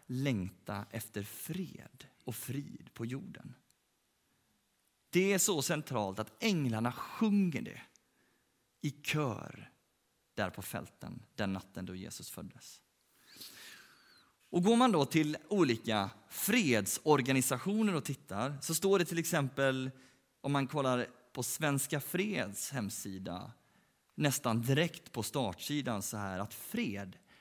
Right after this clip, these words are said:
det är någonting mer än avsaknad av krig. Hållbar fred handlar om fredliga relationer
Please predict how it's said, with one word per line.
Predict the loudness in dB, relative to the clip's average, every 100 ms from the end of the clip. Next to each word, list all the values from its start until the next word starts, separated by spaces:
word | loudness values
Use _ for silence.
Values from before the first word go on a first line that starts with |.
| _ _ -2
det | 0
är | 2
någonting | 0 0 0 2
mer | 0 -2 -4
än | -4 -6 -4 0 0 0 -6 -14 -18 -20 _ _ _ _ _ _ _ -10
avsaknad | -2 0 0 0 -4 -4
av | -4
krig. | -6 -8 -6 -8 -12 -20 _ _ _ _ _ _ _ _ _ _ _ _ _ _ _ _ _ _ _
Hållbar | 2 4 4 2 2
fred | 0 0
handlar | 0 0 0
om | -4
fredliga | -8 -8 -4 0 0 -2 -8 -8 -8 -10 -14
relationer | -6 -2 0 -2 -4 -8 -6 -4 -4 -6 -10